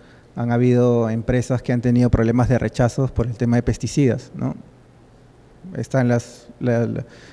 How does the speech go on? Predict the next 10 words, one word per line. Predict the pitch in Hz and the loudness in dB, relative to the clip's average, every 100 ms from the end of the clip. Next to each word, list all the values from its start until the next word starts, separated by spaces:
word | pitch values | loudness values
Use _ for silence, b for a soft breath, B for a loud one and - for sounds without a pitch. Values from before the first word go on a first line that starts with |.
| B | B
las | 135 123 113 | 0 0 0
estadísticas, | 120 135 156 160 165 147 131 | 0 4 4 4 0 -4 -4
está | 123 139 | -4 -4
la | |
información | 139 - 120 120 151 143 | -4 -2 -2 0 0 2
en | 135 | 2
internet, | 131 120 170 185 - | 0 0 -2 -4 -6
las | 120 113 | -6 -4
pueden | - 131 | -2 -2
corroborar, | 131 120 110 123 160 | 0 0 0 0 -2